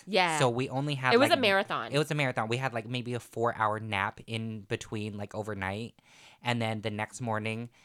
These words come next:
Speaker 2: we literally partied all day.
Speaker 1: We did.
Speaker 2: And so that second day, we drove over, or at some point, we drove over to my brother-in-law's house to
Speaker 1: Mm-hmm.
Speaker 2: do pool time
Speaker 1: Yeah,
Speaker 2: and day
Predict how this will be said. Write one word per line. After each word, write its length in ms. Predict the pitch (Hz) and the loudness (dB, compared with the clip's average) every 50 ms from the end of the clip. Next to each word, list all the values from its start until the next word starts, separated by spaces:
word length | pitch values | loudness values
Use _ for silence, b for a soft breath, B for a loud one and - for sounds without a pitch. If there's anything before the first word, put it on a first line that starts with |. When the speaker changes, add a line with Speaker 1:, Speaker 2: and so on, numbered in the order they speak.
| b b b b | b b b b
Speaker 2:
we 220 | 107 107 110 107 98 | -4 -4 -2 -2 -4
literally 540 | 104 101 104 110 107 110 110 104 101 101 | -4 -4 -2 -2 0 0 -2 -2 -2 -4
partied 420 | 95 - - 104 95 90 95 90 - | -6 -6 -4 -4 -4 -4 -4 -8 -8
all 160 | - 85 87 87 | -8 -8 -8 -8
day. 280 | - - - - - - - | -10 -12 -16 -16 -20 -18 -12
Speaker 1:
We 140 | - 190 180 | -8 -8 -6
did. 260 | 170 170 151 143 139 - _ _ - | -4 -4 -6 -6 -8 -12 _ _ -8
Speaker 2:
And 140 | 123 117 110 | -8 -6 -6
so 340 | - - 131 117 113 107 110 101 | -4 -2 0 0 0 0 0 2
that 260 | 110 110 110 - - | 2 2 2 2 -2
second 500 | - - - 123 120 - 151 147 - 113 | -8 -4 -2 -2 -2 -2 -4 -8 -8 -8
day, 680 | 107 - 127 127 123 117 110 104 98 95 95 98 104 - _ _ _ _ _ _ _ _ _ _ - | -6 -2 0 0 2 2 0 0 -2 -4 -6 -8 -12 -14 _ _ _ _ _ _ _ _ _ _ -16
we 220 | - 104 110 107 | -12 -10 -8 -8
drove 720 | 104 98 - - 104 98 104 104 107 107 110 117 123 117 - - - | -8 -10 -12 -12 -8 -4 -2 -2 -2 -2 -2 -4 -6 -8 -12 -10 -8
over, 440 | 113 110 110 104 101 104 98 98 | -6 -6 -6 -6 -6 -6 -6 -6
or 120 | - 107 110 | -4 -4 -4
at 160 | 113 92 - | -4 -4 -6
some 200 | - 151 156 160 | -6 -6 -6 -6
point, 280 | - - 139 127 98 107 | -4 -4 -4 -4 -4 -6
we 120 | 117 113 | -8 -8
drove 340 | 110 - 117 110 113 113 - - | -6 -4 -2 -2 -2 -4 -6 -8
over 300 | 117 110 107 104 107 107 | -6 -6 -6 -4 -6 -8
to 320 | 101 - - - - 113 104 | -8 -8 -10 -10 -10 -8 -8
my 120 | 104 98 | -6 -6
brother-in-law's 540 | 90 101 101 98 107 104 101 98 92 95 - | -4 -4 -4 -4 -6 -8 -6 -6 -8 -8 -8
house 300 | - - 92 85 87 92 | -10 -8 -6 -6 -6 -6
to 60 | - 208 226 | -6 -8 -6
Speaker 1:
Mm-hmm. 180 | 202 196 185 185 | -6 -6 -6 -4
Speaker 2:
do 100 | 104 104 | -6 -6
pool 260 | - - - 156 156 | -4 0 0 2 2
time 260 | 151 - 131 120 104 107 | 2 0 2 4 6 6
Speaker 1:
Yeah, 280 | 311 311 311 294 269 226 | 8 6 6 6 6 6
Speaker 2:
and 60 | 214 | 6
day 60 | - | 4